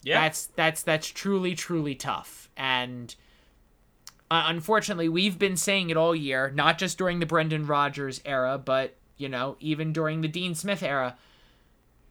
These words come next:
Speaker 2: Dude, the, the Leicester City fire sale has officially started. And Leicester City, out of all three teams that are going down, have the best players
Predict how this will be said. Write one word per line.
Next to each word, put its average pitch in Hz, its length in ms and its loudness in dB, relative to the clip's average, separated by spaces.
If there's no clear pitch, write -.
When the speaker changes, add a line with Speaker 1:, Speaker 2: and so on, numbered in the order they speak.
Speaker 2:
Dude, 160 340 2
the, 151 160 0
the 147 140 4
Leicester 196 380 2
City 175 260 2
fire 165 380 4
sale 143 600 0
has 160 200 4
officially 156 520 0
started. 117 540 -2
And 131 560 0
Leicester 185 460 2
City, 196 320 2
out 170 120 4
of 156 180 0
all 190 300 6
three 208 400 -2
teams 185 400 -4
that 165 160 0
are 160 60 2
going 151 380 0
down, 139 340 0
have 135 340 -2
the 135 140 0
best 143 520 -2
players 143 640 -2